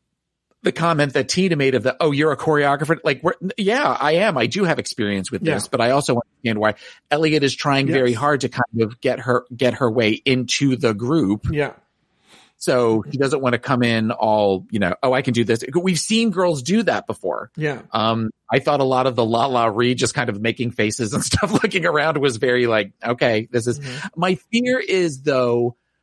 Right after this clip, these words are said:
Speaker 1: we're going to start to see, as we've seen happen, even though one of, this is one of my favorite exp-, favorite moments ever of the show, but we're starting to see is, of, we're going to get the more Jim Halpert looking directly at the camera.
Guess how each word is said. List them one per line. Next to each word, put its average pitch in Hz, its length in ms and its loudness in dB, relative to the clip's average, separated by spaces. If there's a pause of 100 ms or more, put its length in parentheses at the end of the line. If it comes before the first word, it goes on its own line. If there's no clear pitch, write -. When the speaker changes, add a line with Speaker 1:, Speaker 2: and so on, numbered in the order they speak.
(320)
Speaker 1:
we're 135 220 -2
going 147 440 -2
to 127 160 -8
start 127 420 0
to 113 100 -8
see, 101 540 -2
as 101 240 0
we've 101 180 -2
seen 110 360 0
happen, 104 480 0 (100)
even 120 260 2 (120)
though 104 300 2
one 107 180 2
of, 107 120 -4
this - 160 0
is 95 120 -2
one 98 100 0
of 95 60 0
my 92 80 0
favorite 95 440 -2
exp-, - 300 -4 (260)
favorite 104 380 0
moments 139 560 2
ever 104 220 2
of 92 100 0
the 98 80 -2
show, 92 240 2
but 87 160 -4
we're 104 80 0
starting 113 300 0
to 110 100 2
see 117 140 0
is, 101 160 0
of, 107 160 -2
we're 107 100 2
going 117 240 0
to 117 80 0
get 107 260 0
the 107 80 2
more 101 280 2
Jim 104 280 0
Halpert 98 460 0
looking 98 380 -4
directly 98 420 -2
at 101 100 0
the - 60 -12
camera. 107 520 0